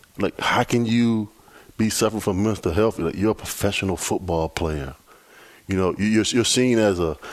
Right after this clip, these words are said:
as a, as a, as a, as a hi-, superhero to some of your fans and some of these people walking around in the street on a day-to-day basis.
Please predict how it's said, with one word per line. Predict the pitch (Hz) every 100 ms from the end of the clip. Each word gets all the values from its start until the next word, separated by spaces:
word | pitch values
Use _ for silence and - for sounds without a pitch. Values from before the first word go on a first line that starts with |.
| - - -
as | 98 90
a, | 90 87
as | 98 90
a, | 87 80 -
as | 90 82
a, | 78 -
as | 90 82
a |
hi-, | 76 -
superhero | - 165 151 123 104 104 98 92
to | 90
some | - 101
of | 95
your | 87
fans | - 107 110 104 90
and | 87
some | 101 98
of | 87
these | 85
people | - 131 135 101 87
walking | 98 104 - 90
around | 90 95 92
in |
the | 85
street | - 110 110 90 - - - -
on | 95
a | 87
day-to-day | 78 98 90 87 82
basis. | 73 101 107 78